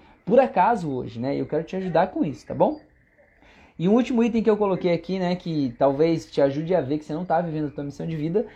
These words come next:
é que você vive muito no passado. Você fica lembrando do passado, lembrando de como as coisas eram, como elas foram. É, lá no passado, uma vida boa que eu tive lá no passado, teve um momento que foi tão bom, eu ganhava mais dinheiro, eu tava mais feliz, eu fazia isso, eu fazia aquilo e tal.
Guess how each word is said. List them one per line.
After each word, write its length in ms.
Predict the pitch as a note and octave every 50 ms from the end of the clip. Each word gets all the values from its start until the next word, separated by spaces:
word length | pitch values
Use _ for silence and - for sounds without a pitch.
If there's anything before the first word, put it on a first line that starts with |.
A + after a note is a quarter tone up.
| - - _
é 100 | - F3
que 100 | F3 F#3+
você 240 | F#3 G3+ F#3+ A3 G#3
vive 260 | E3+ F#3 F#3+ G#3 G#3
muito 280 | F#3 E3+ F#3 F3+ G#3
no 120 | F#3+ G3 F#3
passado. 600 | G3 G#3 G3 - - C3+ B2 B2+ C3 A#2 A2+ - _ _ _ _ _ _
Você 120 | _ - D#3
fica 200 | D#3+ F3+ - A3
lembrando 580 | A3 A3+ A3 F#3+ D#3+ E3+ F#3+ A3 A3+ G3+ D#3
do 100 | C3+ C3+
passado, 440 | A#2+ A#2+ A2+ - - A2+ A2 G#2+ A2+
lembrando 320 | A#2+ B2 C3 C#3+ F3 G3+
de 100 | F#3 E3+
como 180 | D#3+ - D#3+ D#3+
as 80 | D#3 -
coisas 400 | - D#3 D3+ D#3+ D#3+ D3+ B2+ B2
eram, 460 | B2 C#3+ E3 E3+ E3 C#3 A#2 A2 G#2 - - - _
como 180 | - D3+ D#3 E3+
elas 240 | D#3+ D3+ D3+ D3+ -
foram. 580 | _ _ C3+ D3 D#3+ F3+ E3+ D3+ C3 A#2 A2 _ _ - _ _
É, 480 | - A2+ C3 C3+ C#3 C#3 C#3 C3+ C3+ C3+
lá 320 | C3+ C3+ D3+ F3+ G#3 G#3+ G#3+
no 80 | G3
passado, 560 | - - C#3+ C#3 - - C#3 D3+ D#3+ E3 D3 C#3+
uma 140 | D3 D3+
vida 240 | D3+ C3+ D#3+ D#3+ F3
boa 440 | C#3+ B2+ B2 C3 E3 G3+ G#3 F3 C#3+
que 80 | - C#3+
eu 60 | B2+
tive 260 | - - D3+ D3+ C#3+
lá 120 | C#3 C3+
no 80 | C3 C3
passado, 580 | B2 B2+ A#2 - - - C3+ D3 D#3+ D3+ C3 A#2+
teve 200 | - D3+ D#3 E3
um 40 |
momento 320 | D#3+ D3+ C#3+ D3 D3+ D3+ -
que 60 | -
foi 100 | - D3+
tão 200 | D3 - D3+ D3
bom, 220 | C3+ C3+ D#3 E3+
eu 80 | E3 D3
ganhava 300 | C3+ C3 C#3 D3 C#3+ C#3+
mais 240 | C3 C3+ C#3 C#3 A#2
dinheiro, 400 | A2 A2 G#2 G#2+ B2 D3+ D#3+ D3+
eu 120 | B2+ A2+
tava 200 | - A#2+ A#2+ B2+
mais 200 | A#2+ A#2+ A#2+ A#2+
feliz, 440 | - A#2+ A2+ A2 A2 C3+ E3+ F3+ C#3+
eu 120 | B2+ A#2
fazia 360 | A2 - A#2 A#2 A#2+ C3+ - -
isso, 300 | A#2+ B2+ D#3+ F3 - -
eu 40 |
fazia 260 | - - A2+ A2+ B2 A#2
aquilo 340 | - - - D3+ F3+ D#3+
e 60 | C3 -
tal. 240 | C#3 D3 - -